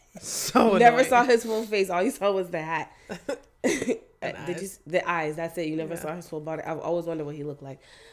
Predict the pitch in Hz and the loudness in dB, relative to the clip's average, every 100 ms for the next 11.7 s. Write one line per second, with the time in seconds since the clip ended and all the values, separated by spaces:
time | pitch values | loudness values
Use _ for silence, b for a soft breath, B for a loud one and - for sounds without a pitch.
0 | B 185 180 180 185 196 185 - 170 170 | B -2 -2 -2 -2 -2 -2 -4 -4 -2
1 | 170 180 - _ B B B B B - | -4 -8 -12 _ B B B B B -4
2 | 233 277 294 262 - 214 220 254 254 247 | -2 0 2 0 0 -2 0 -2 -4 -6
3 | - - - 254 330 320 330 311 311 302 | -16 -20 -12 -8 -6 -6 -6 -6 -6 -6
4 | - 247 247 254 254 - b b b b | -4 -4 -4 -4 -6 -10 b b b b
5 | b b 202 220 226 233 220 202 196 196 | b b -4 -4 -4 -4 -2 -4 -4 -6
6 | 180 170 175 160 160 156 160 156 160 - | -6 -6 -6 -6 -6 -8 -8 -10 -12 -12
7 | 143 147 147 151 - B B - 185 - | -12 -10 -10 -10 -14 B B -6 -4 0
8 | 180 185 185 - 208 190 180 180 165 165 | 0 0 -2 -6 -6 -2 0 0 -4 -10
9 | 151 - 156 156 - 185 185 175 175 160 | -12 -8 -6 -6 -8 -4 -2 -2 -4 -4
10 | 156 170 175 156 147 131 139 143 - 135 | -4 -6 -6 -8 -8 -10 -12 -10 -12 -10
11 | 147 131 151 160 170 180 | -10 -10 -8 -4 -2 -2